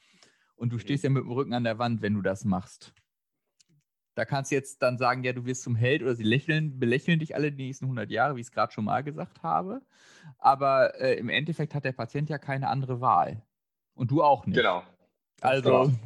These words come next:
Speaker 1: ob du es jetzt schon hundert Mal gemacht hast oder einmal bei YouTube angeschaut hast. Und da möchte ich an unser Interview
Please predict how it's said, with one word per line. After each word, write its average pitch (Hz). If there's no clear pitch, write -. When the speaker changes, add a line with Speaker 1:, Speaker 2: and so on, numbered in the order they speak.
Speaker 1:
ob 147
du 151
es 139
jetzt 147
schon 147
hundert 151
Mal 139
gemacht 131
hast 208
oder 170
einmal 170
bei 160
YouTube 170
angeschaut 120
hast. 107
Und 113
da 120
möchte 143
ich 143
an 127
unser 135
Interview 156